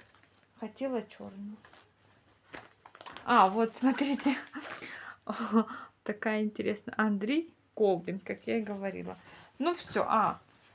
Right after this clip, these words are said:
мы... Моя Украина, сильна земля, тра-та-та, я так понимаю, м-, ми ви соловіни, ти на краще світі, ми діти твої. Ну, в общем, таке красиве.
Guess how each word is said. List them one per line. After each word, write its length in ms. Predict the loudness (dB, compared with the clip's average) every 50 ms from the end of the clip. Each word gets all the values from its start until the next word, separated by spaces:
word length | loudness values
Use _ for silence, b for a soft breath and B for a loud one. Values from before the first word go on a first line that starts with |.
| -8 -2 2
мы... 440 | 4 6 6 6 4 2 -2 -4 -6 -10 -16 -20 _ _ _ _ _ _ _ _ -20 -20 _ _ -20 -20 -20 _ _ _ -20 _ -18 -18 -8 -2
Моя 480 | 2 4 6 6 6 8 10 10 10 8
Украина, 600 | 6 2 4 6 6 6 6 4 4 2 2 2
сильна 400 | 2 2 0 0 2 2 0 0
земля, 580 | -2 -2 -2 -2 0 2 2 4 4 4 2 2 0
тра-та-та, 460 | -2 -2 -2 -2 -4 -4 0 2 4
я 120 | 4 4 4
так 140 | 2 -2 -4
понимаю, 640 | -4 -4 -2 0 0 0 2 2 2 2 2 0 -2 B B B B B B B B B B B _ _
м-, 240 | -6 -4 -2 -2 -2
ми 240 | 0 2 2 4 4
ви 120 | 2 2
соловіни, 640 | -2 -4 -4 -4 -4 -2 -2 -2 -2 0 2 0 2
ти 140 | 2 0 -2
на 160 | -2 -2 -4
краще 380 | -4 -8 -8 -8 -8 -8 -10
світі, 480 | -10 -12 -12 -12 -12 -12 -10 -6 -4 -2
ми 180 | 0 0 0 -2
діти 360 | -2 -4 -4 -6 -6 -8 -12
твої. 540 | -12 -12 -10 -8 -6 -6 -6 -8 -10 -12 -12 -12 _ -12
Ну, 220 | -12 -10 -8 -4
в 100 | -4 -4
общем, 360 | -4 -4 -8 -10 -12 -12 -10 -10
таке 280 | -10 -12 -12 -12 -14 -16 -12
красиве. 560 | -12 -12 -12 -14 -16 -16 -16 -14 -14 -14 -16